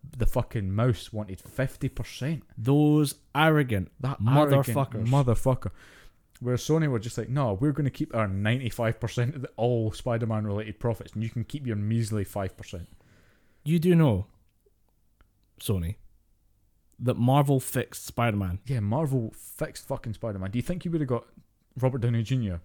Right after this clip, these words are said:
Speaker 1: and Spider-Man Homecoming if you weren't in Marvel's pocket?
Speaker 2: No.
Speaker 1: Do you think you would have got Aunt Bay herself, Marissa Tomei? <laughs>
Speaker 2: The ninety-five percent.
Speaker 1: Yes, I said Aunt Bay.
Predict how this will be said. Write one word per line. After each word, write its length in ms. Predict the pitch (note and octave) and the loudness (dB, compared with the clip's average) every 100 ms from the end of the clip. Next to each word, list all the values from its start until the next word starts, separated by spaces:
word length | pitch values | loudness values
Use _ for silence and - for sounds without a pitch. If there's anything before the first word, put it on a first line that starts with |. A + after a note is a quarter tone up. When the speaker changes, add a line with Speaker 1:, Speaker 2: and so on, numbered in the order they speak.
| _ _ - | _ _ -10
Speaker 1:
and 140 | F#2 | -10
Spider-Man 400 | - B2 A#2+ A2 | -2 0 0 0
Homecoming 420 | G#2+ A2+ G#2 F#2 - | 0 -2 -4 -8 -8
if 180 | - G#2+ | -8 -2
you 180 | G2 F2 | -2 2
weren't 260 | A2 A2+ G#2+ A2+ | 4 4 2 -4
in 120 | G#2 | -2
Marvel's 360 | G#2 F2 F2+ | -2 -2 -8
pocket? 360 | - G2 - - - _ - | -6 -6 -6 -20 -20 _ -8
Speaker 2:
No. 140 | A#2 F#2 _ _ _ - | -6 -6 _ _ _ -8
Speaker 1:
Do 60 | |
you 40 | D3+ | -6
think 180 | F3 | -4
you 60 | D3 | -2
would 80 | D#3+ | -2
have 100 | B2+ | -2
got 100 | - - - - | -6 -14 -20 -4
Aunt 320 | A2+ C3 A2+ C3 | 0 0 0 4
Bay 180 | C3 B2+ | 4 4
herself, 420 | G#2+ C3 C3 - | 0 -2 -2 -2
Marissa 300 | A2 A#2+ C#3+ | -4 -4 -4
Tomei? 480 | - C#3 C#3 B2+ - - | -2 0 2 0 -2 -2
<laughs> 60 | |
Speaker 2:
The 120 | C#3 | 4
ninety-five 680 | D3 D#3 F3+ F3 - D3+ C#3 | 6 6 4 0 0 2 2
percent. 460 | C#3+ - D3 A#2 - | 0 0 0 0 -4
Speaker 1:
Yes, 260 | G#2+ A2 - | -2 0 0
I 60 | A2 | -2
said 220 | G#2 G#2 | -2 -4
Aunt 260 | G#2 G#2 G2+ | -4 -6 0
Bay. 260 | G#2+ G2 | 0 0